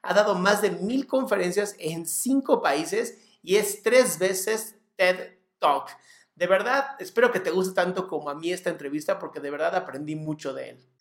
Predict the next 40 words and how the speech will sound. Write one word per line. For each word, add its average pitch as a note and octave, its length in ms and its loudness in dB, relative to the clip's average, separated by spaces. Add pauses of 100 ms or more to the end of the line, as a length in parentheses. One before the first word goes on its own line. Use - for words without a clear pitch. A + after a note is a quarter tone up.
(120)
Pues A#3 240 6
después D4 480 6
de E4 120 8
esta - 240 2
gran B3+ 300 2
presentación, A3+ 1000 2
aquí B3+ 360 0
conmigo A#3+ 600 6
uno A#3 180 4
de F#3+ 120 0
mis E3+ 300 -14
mejores A#3+ 600 2
amigos, F#3 400 -2
José F3+ 240 -4
Sevilla, F3 580 -4 (420)
un E4+ 200 2
chavo C4+ 500 6
que G#3+ 160 2
de F#3+ 120 2
verdad, G3 480 4 (240)
es, F#3+ 340 -4
bueno, F3 220 2
a F3 40 0
mí G#3+ 60 2
me A#3 100 6
sorprendió E3 420 -2
desde, D3 420 -2
desde D3 240 -6
que C#3+ 120 -10
te D3+ 120 -8
empecé C#3+ 360 -6
a F3+ 120 2
seguir D#3 380 -4
hace D#3 180 -8
muchos D#3+ 320 -10
años, D#3 340 -6
¿no? F3 140 -6
Que - 80 -20
te - 100 -20
conocí. D#3 560 -14